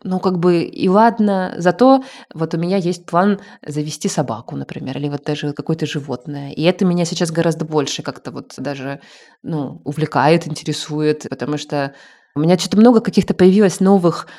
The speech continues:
желаний, и это желание никак не связано вообще с тем, что у меня там часики затикали,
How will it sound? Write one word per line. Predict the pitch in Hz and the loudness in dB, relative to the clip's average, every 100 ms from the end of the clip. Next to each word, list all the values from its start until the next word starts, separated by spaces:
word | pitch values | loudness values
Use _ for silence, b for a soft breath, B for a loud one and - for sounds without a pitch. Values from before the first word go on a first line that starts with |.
| B | B
желаний, | 147 180 202 320 254 143 139 139 b b _ | 2 4 6 6 4 2 -2 -8 b b _
и | - 165 | -6 -2
это | 175 190 | -2 -2
желание | 185 208 233 220 202 196 | 2 4 4 4 2 0
никак | 202 208 208 | 0 0 -2
не | |
связано | - 196 156 151 | 0 0 0 -2
вообще | 147 139 147 | -2 -4 -6
с | 131 - 147 143 | -6 -6 -4 -4
тем, | 135 135 | -4 -6
что | - 151 | -4 -2
у | |
меня | 151 | -2
там | 151 | -2
часики | 151 233 - 175 | 2 2 2 2
затикали, | 156 160 160 165 131 135 | 0 0 -4 -4 -4 -4